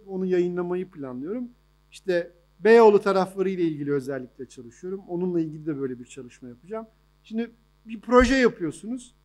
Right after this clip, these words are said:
Bu projenin bir maliyeti oluyor. Bu, bu maliyetler yükselebiliyor özellikle dijital anlamda. Bir yere Q R kodu koyabilmek için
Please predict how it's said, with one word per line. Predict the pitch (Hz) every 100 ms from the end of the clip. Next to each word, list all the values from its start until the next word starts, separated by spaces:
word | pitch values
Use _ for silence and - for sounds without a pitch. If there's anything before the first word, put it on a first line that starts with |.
| _ _ _ _
Bu | 233
projenin | - 240 214 240 233
bir | 233
maliyeti | 226 226 226 226 220 -
oluyor. | 240 180 147 214
Bu, | 226 220
bu | 233
maliyetler | 220 202 185 190 208 226 226 - -
yükselebiliyor | 175 - 208 190 180 160 143
özellikle | 139 127 135 131 147
dijital | 135 - 156 135
anlamda. | 123 113 107 104 135
Bir | 208
yere | 202 208 208 202
Q | 214 220
R | 214
kodu | 208 202
koyabilmek | 202 202 196 196 202 202
için | - 214